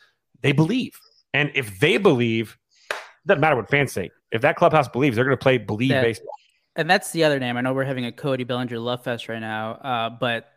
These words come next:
Speaker 2: uh, you bring up Dansby Swanson. That's another guy who I think right now he's, he is the top,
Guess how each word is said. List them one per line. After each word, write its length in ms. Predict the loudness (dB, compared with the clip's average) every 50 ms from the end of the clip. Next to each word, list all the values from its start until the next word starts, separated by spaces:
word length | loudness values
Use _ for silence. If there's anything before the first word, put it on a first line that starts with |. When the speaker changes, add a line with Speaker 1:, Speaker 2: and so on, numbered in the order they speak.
| -16 -16
Speaker 2:
uh, 60 | -16 -16 -18 -20 -20 -20 -20 -18 -12
you 160 | -6 -4 -2
bring 200 | 0 0 0 0
up 100 | 0 -2
Dansby 280 | -2 -4 -4 -4 -6 -8
Swanson. 280 | -6 -6 -6 -6 -4 -4
That's 220 | -4 -4 -4 -4
another 160 | -4 -4 -4 -2
guy 240 | -4 -4 -4 -4
who 140 | -4 -4 -4
I 80 | -4 -2
think 180 | -2 -2 0
right 180 | 0 -2 -2 -2
now 200 | -2 -6 -6 -6
he's, 260 | -8 -10 -12 -12 -14 _ _ _ _ _ -20 -20 _ -16 -8 -4
he 200 | -2 -2 -2 0
is 280 | 0 0 0 0 -2 -4
the 240 | -4 -2 -2 -2
top, 500 | -4 -6 -2 0 0 0 0 -2 -6 -18